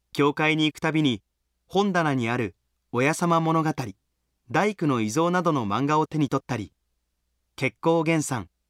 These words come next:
船乗宇之助などの劇映画も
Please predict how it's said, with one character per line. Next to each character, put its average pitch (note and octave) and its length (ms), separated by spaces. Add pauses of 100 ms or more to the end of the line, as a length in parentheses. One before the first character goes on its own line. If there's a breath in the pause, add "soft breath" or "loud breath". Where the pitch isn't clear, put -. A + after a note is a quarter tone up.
(280)
船 F3 260
乗 G#3 120
宇 C3 200
之 C#3+ 140
助 F#3 200
な F#3 120
ど E3+ 100
の A2+ 160
劇 A2+ 300
映 G#3 160
画 D3+ 120
も G#2 200